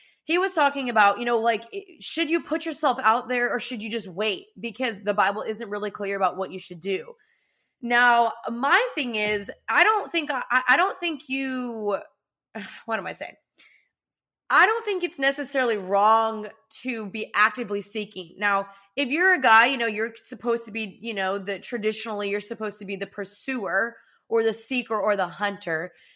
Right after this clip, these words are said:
So if you see a cute girl, shoot your shot. Go shoot your shot. Like,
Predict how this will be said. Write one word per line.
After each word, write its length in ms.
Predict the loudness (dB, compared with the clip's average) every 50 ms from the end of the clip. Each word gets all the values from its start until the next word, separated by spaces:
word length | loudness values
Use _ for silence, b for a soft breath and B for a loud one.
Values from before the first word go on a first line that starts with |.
| b
So 140 | -4 -2 -2
if 100 | 0 2
you 120 | 2 0
see 260 | 0 0 2 2 2 2
a 120 | 0 0
cute 240 | 0 0 0 0 0
girl, 300 | 2 4 4 4 4 2
shoot 300 | -2 -4 -6 -6 -6 -4
your 120 | -6 -6
shot. 480 | -4 -4 -4 -2 -2 0 0 0 -2 -4 -8 -4
Go 160 | -2 -2 -2
shoot 300 | 0 -2 -4 -4 -4 -4
your 100 | -6 -6
shot. 340 | -4 -2 0 2 2 2 4
Like, 200 | 2 0 0